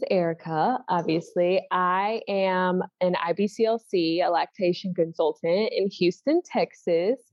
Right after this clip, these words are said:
I've been a lactation consultant for five years now, but before that, I worked as a mother-baby nurse for five years,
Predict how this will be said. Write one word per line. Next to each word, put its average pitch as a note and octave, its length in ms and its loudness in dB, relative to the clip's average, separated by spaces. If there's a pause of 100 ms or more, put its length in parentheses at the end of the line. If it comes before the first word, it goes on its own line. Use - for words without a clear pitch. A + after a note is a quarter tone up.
(440)
I've F#3+ 160 0
been G3 120 0
a G#3+ 60 0
lactation G#3+ 420 -2
consultant G3+ 640 0 (100)
for F#3+ 1400 0
five G#3 240 -2
years B3+ 200 0
now, C#4 280 0
but B3 160 -4
before G#3+ 460 0
that, G3 400 0
I G3 100 0
worked F3+ 400 0 (140)
as F3+ 260 2
a F#3 80 -2
mother-baby F3+ 760 0
nurse B3+ 580 0
for B3 200 0
five A#3+ 300 2
years, A3 500 0